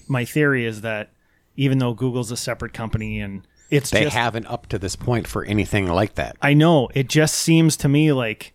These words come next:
Speaker 1: they're, it seems like the tide is turning a little, and maybe they're a little afraid of what could be coming for them.
Speaker 2: They didn't do it when people went up to Tucker, was it Tucker Carlson's
Speaker 1: Yeah.
Speaker 2: home and a couple other, um,
Speaker 1: But,
Speaker 2: uh,
Speaker 1: but do they
Speaker 2: Fox
Speaker 1: s-
Speaker 2: News people?
Speaker 1: Is,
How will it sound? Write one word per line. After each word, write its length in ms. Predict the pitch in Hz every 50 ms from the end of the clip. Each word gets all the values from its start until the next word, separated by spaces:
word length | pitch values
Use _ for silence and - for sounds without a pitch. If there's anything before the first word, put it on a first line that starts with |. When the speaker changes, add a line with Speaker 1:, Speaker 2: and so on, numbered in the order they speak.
| _ _
Speaker 1:
they're, 360 | 123 117 135 131 123 127 - _ _ _ _ _
it 160 | - 143 135 -
seems 240 | - 180 190 180
like 160 | 170 180 170 -
the 80 | 160
tide 340 | - - - 151 147 147 135
is 140 | 123 - -
turning 460 | - - - 151 151 160 165 170 170
a 40 | 175
little, 480 | 170 170 175 180 196 202 208 208 - _ _ -
and 160 | 123 127 123
maybe 260 | 123 127 131 135 135
they're 200 | 123 131 131 131
a 40 | 123
little 280 | 120 120 127 139 143 135
afraid 440 | 120 - - - 127 127 135 147 143
of 80 | 131
what 200 | 117 123 120 -
could 120 | - 127 120
be 120 | 117 110
coming 320 | - 123 123 127 143 151 151
for 140 | - 165
them. 280 | 151 156 156 175 196 202 127
Speaker 2:
They 140 | - 104 98
didn't 200 | 87 98 95 92
do 160 | 92 95 92
it 40 | 85
when 320 | 80 87 87 82 78 76
people 360 | _ - 98 95 - 87 82 82
went 160 | 87 85 87
up 80 | -
to 140 | - 82 76
Tucker, 300 | - - 98 92 - -
was 180 | - 90 82 73
it 100 | 78 -
Tucker 240 | - 92 87 - -
Carlson's 480 | - 92 87 90 90 - - 90 -
Speaker 1:
Yeah. 180 | 123 127 123 110
Speaker 2:
home 100 | 92 87
and 120 | 76 69 - _ - - - _ _ _ -
a 140 | 80 78
couple 240 | - - 92 - 82 82
other, 320 | 85 92 87 85 85 90
um, 440 | 80 82 82 80 80 78 - - - - - _
Speaker 1:
But, 200 | - - - 147
Speaker 2:
uh, 120 | 78 76 76 - - - - -
Speaker 1:
but 280 | 147 143 151 - 143 120
do 160 | 151 165 165
they 140 | 151 160 156
Speaker 2:
Fox 220 | 175 165 - -
Speaker 1:
s- 60 | 90
Speaker 2:
News 120 | 87 - -
people? 300 | - 90 - - 92 - _ _ _ _ _ _ _ _ _ _ _ -
Speaker 1:
Is, 560 | 185 165 160 160 156 156 139 131 - - -